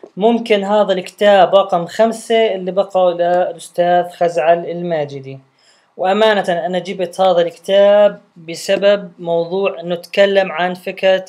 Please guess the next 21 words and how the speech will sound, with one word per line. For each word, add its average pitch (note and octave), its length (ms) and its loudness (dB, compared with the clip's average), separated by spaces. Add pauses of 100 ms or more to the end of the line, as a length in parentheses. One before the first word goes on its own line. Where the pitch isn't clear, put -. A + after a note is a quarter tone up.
الدين G3 680 -8 (500)
في G3+ 680 -4 (140)
ما E3+ 800 0
يعرف F#3 540 0
بالعصر E3 560 -2
الحجري، C#3+ 500 -4
يعني D#3 340 -4 (840)
كل A3+ 400 4
ال-، F3+ 360 -4 (520)
العصور F3 400 2
القديمة، F3 720 -4
العصر D3+ 920 -6
الحجري D#3 760 -4 (180)
وما D#3 500 -2
بعده F#3+ 540 0
لحد F#3 400 -4
العصر E3+ 340 -2
اللي D3+ 100 -6
اكتشفنا F3+ 400 -8
فيه F#3 140 -8
الكتابة، G3 680 -2